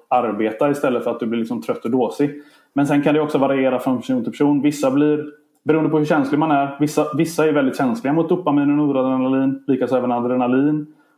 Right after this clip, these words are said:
Och då kanske man istället ska äta en lite mer balanserad frukost för att inte ha för höga nivåer av dopamin och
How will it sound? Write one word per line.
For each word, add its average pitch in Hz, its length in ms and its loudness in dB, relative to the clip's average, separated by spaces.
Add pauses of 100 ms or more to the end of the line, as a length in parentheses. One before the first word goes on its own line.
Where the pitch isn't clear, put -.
Och 131 120 2
då 131 180 2
kanske 147 300 0
man 143 260 2
istället 131 400 0
ska 139 140 -2
äta 127 200 0
en 123 60 0
lite 123 160 -2
mer 113 100 0
balanserad 117 580 0
frukost 117 420 -4
för 123 80 0
att 120 140 -4
inte 120 320 -2
ha 160 200 2
för 131 140 -2
höga 120 300 0
nivåer 113 280 -2
av 110 60 -2
dopamin 110 340 -6
och 110 200 -4